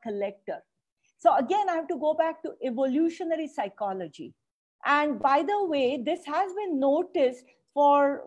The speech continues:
as long ago as Roman period, when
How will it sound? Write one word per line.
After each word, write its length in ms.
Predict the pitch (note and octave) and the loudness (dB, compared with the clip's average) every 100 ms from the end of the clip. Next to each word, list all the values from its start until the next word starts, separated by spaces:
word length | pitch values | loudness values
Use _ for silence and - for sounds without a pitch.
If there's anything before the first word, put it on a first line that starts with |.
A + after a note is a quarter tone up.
| - - | -4 2
as 280 | C4+ F#4 D#4 | 4 4 2
long 800 | D4 C4+ C4 A#3+ C4 C4+ C#4+ C#4+ | -4 -4 -6 -2 4 4 4 0
ago 420 | G#3+ C4 D4 D4 - | 2 4 6 4 4
as 240 | A#3+ A#3 G3 G3+ | 2 2 0 2
Roman 340 | B3 C#4 C#4 | 2 2 -2
period, 480 | C4 B3+ C4 C#4+ B3+ | -4 -6 -2 -2 -2
when 320 | A#3 A#3+ A#3+ | -2 -2 -2